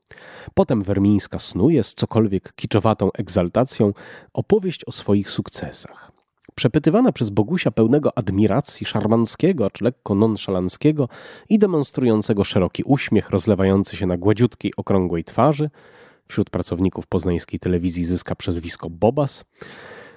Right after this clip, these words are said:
Kaczyński prawi wermińskiej dusery, wyrzucając je z siebie z szybkością karabinu.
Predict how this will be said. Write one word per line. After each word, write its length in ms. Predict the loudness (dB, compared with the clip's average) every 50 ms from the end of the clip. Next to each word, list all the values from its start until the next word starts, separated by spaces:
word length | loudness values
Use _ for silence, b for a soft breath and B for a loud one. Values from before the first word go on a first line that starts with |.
| B B -2
Kaczyński 500 | -2 2 2 2 0 0 -4 -8 -10 -6
prawi 320 | -2 0 0 2 2 2
wermińskiej 720 | 4 4 2 2 4 4 4 4 4 2 0 0 0 -2
dusery, 640 | 0 0 0 0 0 2 2 2 2 2 0 -4 -2
wyrzucając 600 | 0 2 2 2 2 2 4 4 4 2 2 0
je 80 | -2 -4
z 60 | -2
siebie 240 | 0 0 2 2 2
z 80 | 0
szybkością 580 | 2 0 0 0 -4 -8 -6 -2 2 2 2 4
karabinu. 560 | 4 2 2 2 2 0 -4 -6 -6 -12 -14